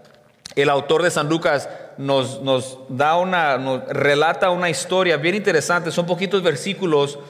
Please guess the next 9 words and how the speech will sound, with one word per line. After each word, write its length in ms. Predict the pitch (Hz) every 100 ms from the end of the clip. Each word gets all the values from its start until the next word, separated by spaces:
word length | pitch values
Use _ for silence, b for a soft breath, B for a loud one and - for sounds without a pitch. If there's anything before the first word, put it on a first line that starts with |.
| B B
donde 240 | 143 147 160
nos 160 | 147
introduce 680 | 147 147 143 175 - 170 185
él 120 | 175
a, 680 | 143 139 127 120 - - -
a 140 | - 135
estas 680 | 147 - 170 156 135 117 -
dos 200 | 143 151
mujeres. 640 | 160 - 160 135 101 -